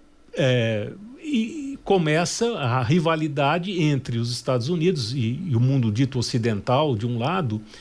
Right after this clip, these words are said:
e a União Soviética do outro. É, e com isso,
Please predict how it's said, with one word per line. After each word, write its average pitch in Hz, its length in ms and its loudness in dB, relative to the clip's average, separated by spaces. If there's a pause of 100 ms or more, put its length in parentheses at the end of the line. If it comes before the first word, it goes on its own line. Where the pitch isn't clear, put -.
(220)
e 202 280 4 (100)
a 139 100 2
União 151 200 0
Soviética 139 640 2
do 190 120 0
outro. 147 400 2 (840)
É, 120 300 4
e 233 80 2
com 226 260 0
isso, 208 560 2